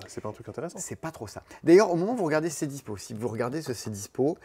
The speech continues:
Speaker 1: Bah, le
Speaker 2: euh,
Speaker 1: jeudi à
Speaker 2: jeudi
Speaker 1: dix-neuf heures.
Speaker 2: à dix-neuf heures, on est en live sur Twitch.
Speaker 1: Maintenant, là, là, là,
Speaker 2: De
Speaker 1: maintenant.
Speaker 2: vingt, de vingt heures à vingt-deux heures, un truc comme ça, euh, pour discuter de, euh, le monde du jeu qui change. Ça, c'est la, la vidéo que j'ai fait la semaine dernière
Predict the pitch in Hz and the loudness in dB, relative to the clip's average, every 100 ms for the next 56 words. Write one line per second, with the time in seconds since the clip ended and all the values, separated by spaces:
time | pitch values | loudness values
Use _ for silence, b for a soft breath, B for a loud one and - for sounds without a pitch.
0 | B B B 110 101 95 95 101 107 127 | B B B -6 -2 0 0 0 4 4
1 | 104 107 113 226 - 90 92 123 135 127 | 4 0 2 2 0 -8 -8 -6 -2 -2
2 | 110 110 143 170 147 131 131 127 127 123 | 0 4 4 4 0 -2 0 0 0 2
3 | 139 165 120 127 - - - - - 120 | 2 2 0 -8 -10 -14 -12 -8 -6 8
4 | 185 127 240 160 151 165 - 139 120 - | 8 10 6 8 10 10 10 8 10 8
5 | - 160 143 147 156 139 156 240 - 269 | 6 4 6 6 4 4 4 6 8 8
6 | 220 208 220 - 165 185 190 151 160 139 | 10 6 4 0 2 4 4 4 2 -2
7 | - 135 202 - B B B 156 160 156 | -4 -2 -4 -8 B B B 4 8 8
8 | 165 170 165 - 143 185 151 151 143 120 | 6 2 0 -4 2 2 4 4 6 4
9 | 110 110 107 110 117 127 165 147 131 131 | 2 2 0 0 0 0 0 0 -2 -2
10 | 135 143 123 104 101 98 98 101 101 107 | -6 -6 -8 -8 -8 -6 -4 -4 -4 -2
11 | 113 98 104 107 90 110 95 87 95 208 | -2 -4 -8 -8 -6 -6 -8 -8 -4 -4